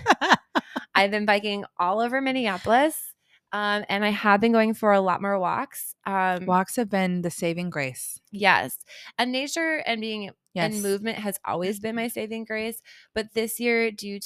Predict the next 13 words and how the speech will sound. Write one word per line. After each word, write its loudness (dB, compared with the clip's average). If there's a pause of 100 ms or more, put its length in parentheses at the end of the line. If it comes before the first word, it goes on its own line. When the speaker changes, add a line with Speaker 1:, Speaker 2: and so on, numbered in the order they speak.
Speaker 2:
to, -4 (420)
uh, -4
losing -4
my -4
sister, 2 (360)
and -4 (920)
that 6
has -2
still 0
aff-, -6 (220)
been -2
affecting -2
me, -4